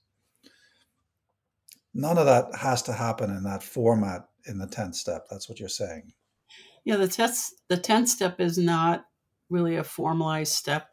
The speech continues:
Speaker 2: like the previous five steps.
Speaker 1: Yeah.
Speaker 2: Again, it's more, like, in the moment,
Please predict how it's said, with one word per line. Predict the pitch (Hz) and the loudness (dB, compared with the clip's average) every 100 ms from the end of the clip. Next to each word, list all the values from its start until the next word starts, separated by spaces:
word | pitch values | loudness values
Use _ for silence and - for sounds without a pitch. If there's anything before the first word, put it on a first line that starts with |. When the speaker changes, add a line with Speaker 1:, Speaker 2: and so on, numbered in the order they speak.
| 151 | -8
Speaker 2:
like | 147 147 - | -6 -8 -8
the | 147 139 | -8 -8
previous | - 156 151 147 147 - | -8 -6 -4 -6 -6 -10
five | - 131 151 | -4 -4 -2
steps. | - - 214 214 - - - _ _ - | -4 -2 -2 -2 -8 -14 -16 _ _ -4
Speaker 1:
Yeah. | 104 - - _ _ - | -4 -4 -10 _ _ -10
Speaker 2:
Again, | 165 175 170 165 | -6 0 2 2
it's | 170 156 - - | 0 -2 -6 -4
more, | 170 156 156 151 147 143 139 139 | -2 0 0 0 0 0 -2 -4
like, | 139 143 127 - - | -6 -6 -6 -10 -6
in | 165 175 | 0 2
the | 165 | 2
moment, | 151 147 139 139 139 139 | 0 -2 0 0 -2 -4